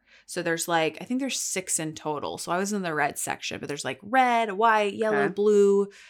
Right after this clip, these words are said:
Speaker 1: green, you know, uh, the whole thing. And so
Speaker 2: Sure.
Speaker 1: you're, you cheer for your knight. So we were cheering for the red knight, who ended up being bad. Um, but
Speaker 2: But that's
Speaker 1: still,
Speaker 2: just so much fun.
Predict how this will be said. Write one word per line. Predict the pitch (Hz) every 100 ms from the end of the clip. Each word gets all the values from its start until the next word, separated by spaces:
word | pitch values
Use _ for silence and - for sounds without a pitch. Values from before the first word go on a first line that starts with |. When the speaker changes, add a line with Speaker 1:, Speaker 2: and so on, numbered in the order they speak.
| - _
Speaker 1:
green, | 196 208 196 190 190 - _ _ _ _
you | 202 175
know, | 151
uh, | -
the | 185 180
whole | 208 202
thing. | 175 147 135 - - -
And | 131
so |
Speaker 2:
Sure. | 165
Speaker 1:
you're, | 185 190 - -
you | 202 208
cheer | - 262 277
for | - 220 196
your | 165 170 160
knight. | 156 185 - - - - -
So | - 127 135
we | 160
were | 151 151
cheering | - 160 139 127
for | - 151 139 139 -
the | - 139
red | 139 247 269 -
knight, | - - - - - _
who | - 165
ended | - 180 175
up | 156 156
being | 151 143 139 139 - - _ -
bad. | 92 - 214 311 - - - -
Um, | 170 160 160 - _
but | 190 175 - _ -
Speaker 2:
But | -
that's | 156 165
Speaker 1:
still, | 294
Speaker 2:
just | 180
so | 190
much | 180 -
fun. | - 190